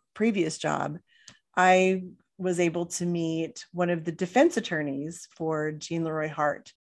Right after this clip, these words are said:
Garvin Isaac is a O C U law alum and received an award for distinguished alum. And so I was working with him,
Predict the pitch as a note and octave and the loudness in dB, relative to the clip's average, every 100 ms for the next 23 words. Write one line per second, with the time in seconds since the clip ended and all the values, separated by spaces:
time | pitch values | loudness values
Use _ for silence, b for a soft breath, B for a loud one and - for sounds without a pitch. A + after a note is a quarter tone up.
0 | _ F3+ F3 E3+ D3+ G3+ F#3 D#3+ D#3 - | _ 2 4 4 4 2 2 0 0 -4
1 | _ _ _ _ _ _ _ - _ - | _ _ _ _ _ _ _ -20 _ 0
2 | E3+ E3 D#3+ - - D#3+ D#3 D3+ D3+ D3+ | 4 4 2 -6 -6 -4 -4 -4 -4 -6
3 | D3+ _ F#3 F#3 F#3+ F3 E3 D#3+ D#3 - | -8 _ -2 -2 0 0 2 2 2 0
4 | D3+ D#3+ E3 C#3+ C#3+ D#3+ - _ _ _ | -2 -2 -2 -2 -4 -8 -12 _ _ _
5 | _ _ - E3 D#3 D3+ D3+ C#3 D#3 D#3+ | _ _ -4 -2 0 0 -4 -6 -8 -8
6 | - D#3 D#3 D3 D3 - _ _ _ _ | -6 -4 -2 -2 -6 -18 _ _ _ _
7 | _ D#3+ D#3 D#3 D#3 D3+ D3+ D3+ - D3 | _ -4 -2 0 -2 -4 -10 -10 -6 -4
8 | D3 D#3 G3 G#3+ F3+ F3 b b b D#3+ | -4 -2 4 4 4 -2 b b b -6
9 | F3+ F#3 A3 G#3+ G3 F3+ E3+ D#3 D#3 - | 2 6 6 4 0 -4 -2 -2 -4 0
10 | A3 F#3+ D#3 D3+ D#3+ | 2 4 4 2 -2